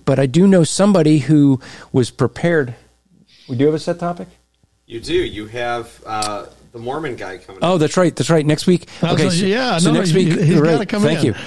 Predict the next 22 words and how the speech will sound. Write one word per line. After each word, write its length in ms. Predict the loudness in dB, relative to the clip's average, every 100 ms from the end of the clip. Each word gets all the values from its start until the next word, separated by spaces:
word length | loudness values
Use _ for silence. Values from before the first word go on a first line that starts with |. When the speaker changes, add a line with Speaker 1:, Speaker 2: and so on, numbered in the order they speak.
| -2
Speaker 3:
I've 60 | 0
been 140 | 2
reading 40 | 4
Speaker 1:
Bill, 180 | 4 2
Speaker 3:
the 80 |
book. 380 | 2 0 0 -4 -2
Speaker 1:
Bill 180 | 2 4
McKeever, 600 | 4 2 2 4 2 0 -6 -4
uh, 160 | 0 0
from 160 | 2 2
Mormon 260 | 4 4
Research 340 | 4 2 0 2
Ministry 360 | 2 2 2 2
will 140 | 2
be 160 | 2 0
here. 400 | 2 0 -2 -4
We're 120 | 0
gonna 140 | 0 0
discuss 520 | -2 -2 -2 -2 -8 -14 -4
evangelizing 720 | 0 2 2 2 2 2 2 2
to 80 |
Mormons. 500 | 2 2 2 0 -2